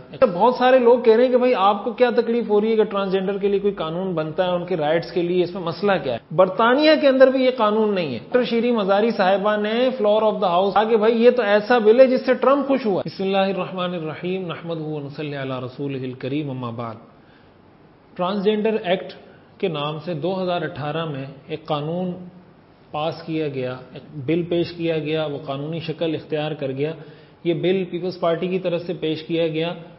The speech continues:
और इस बिल को सपोर्ट हासिल थी पाकिस्तान मुस्लिम लीग नून की और पाकिस्तान तहरीक इंसाफ की। इन तीनों पार्टियों ने इस बिल को, हालांकि ये वैसे एक दूसरे के बहुत, अ, opposite समझे जाते हैं, बहुत एक दूसरे के, अ,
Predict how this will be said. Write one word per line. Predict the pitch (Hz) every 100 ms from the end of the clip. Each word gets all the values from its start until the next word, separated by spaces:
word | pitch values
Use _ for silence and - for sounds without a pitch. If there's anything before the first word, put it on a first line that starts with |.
| -
और | 160
इस | 165
बिल | 139 175
को | 170 180
सपोर्ट | 165 165 175
हासिल | 151 147 170 165
थी | 165
पाकिस्तान | 160 147 147 160 156
मुस्लिम | 143 151 143
लीग | 143 135
नून | 139 156 165
की | 175 175 170 - -
और | 151 151 151
पाकिस्तान | 139 139 147 - 151 147
तहरीक | 139 135 135 135
इंसाफ | 120 107 131 113
की। | - 110 - - - -
इन | 165
तीनों | 196 208 233
पार्टियों | 202 190 185 202
ने | 202 196
इस | 143
बिल | 139 170
को, | 175 190
हालांकि | 160 151 170 170
ये | 180 175
वैसे | 160 156 190
एक | 170
दूसरे | 156 156 175
के | 170
बहुत, | 147 147 185 185 - - - -
अ, | 139 135 131 139
opposite | 151 180 180 175
समझे | 175 170 175
जाते | 165 156 170
हैं, | 170 151
बहुत | 170 190 180
एक | 160
दूसरे | 156 156 160
के, | 156 160
अ, | 151